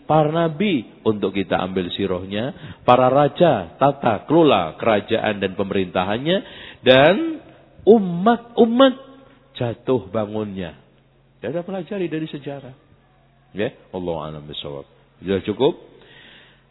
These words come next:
Saya tadi diberitahu oleh, eh, panitia sampai jam setengah sembilan. Dan ini lebih lima menit.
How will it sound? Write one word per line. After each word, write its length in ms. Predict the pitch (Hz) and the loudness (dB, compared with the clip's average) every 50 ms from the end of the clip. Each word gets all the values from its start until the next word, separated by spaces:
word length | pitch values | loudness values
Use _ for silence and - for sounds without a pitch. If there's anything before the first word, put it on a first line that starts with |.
| _ _ _ _ - - | _ _ _ _ -8 -4
Saya 480 | 107 101 101 101 107 110 110 113 110 110 - - - - - - - - | -4 0 2 2 4 4 4 4 2 0 -2 -8 -12 -20 -20 -20 -14 -8
tadi 320 | - 104 101 - 107 110 | -6 -6 -4 -4 -4 -4
diberitahu 480 | 95 101 95 87 98 98 95 - - 98 | -4 -4 -6 -6 -4 -6 -4 -4 -2 -2
oleh, 320 | 95 95 95 95 92 90 87 - - - _ - - | -2 -2 -2 -4 -6 -6 -10 -16 -20 -20 _ -14 -10
eh, 400 | 90 90 90 90 87 87 85 - | -8 -6 -6 -6 -6 -8 -10 -10
panitia 800 | - 92 92 90 87 - - 90 90 87 87 90 101 131 135 - _ _ _ - | -10 -10 -10 -10 -14 -12 -8 -6 -6 -4 -4 -6 -6 -8 -12 -18 _ _ _ -16
sampai 320 | - 95 87 85 - - - - | -14 -14 -10 -8 -8 -8 -8 -8
jam 80 | - 92 87 - | -14 -14 -14 -14
setengah 240 | - 98 92 - - - | -14 -12 -14 -14 -14 -14
sembilan. 380 | 92 90 87 87 85 87 87 101 123 _ _ _ _ _ _ _ _ _ _ _ - | -12 -10 -8 -8 -8 -10 -12 -14 -18 _ _ _ _ _ _ _ _ _ _ _ -12
Dan 80 | 101 | -10
ini 240 | 104 110 120 131 131 | -8 -6 -4 -4 -4
lebih 240 | 123 107 95 107 104 | -4 -2 -2 -2 -2
lima 240 | 98 101 95 98 92 | -2 -4 -8 -8 -10
menit. 320 | 87 90 87 80 73 - | -10 -10 -12 -14 -14 -16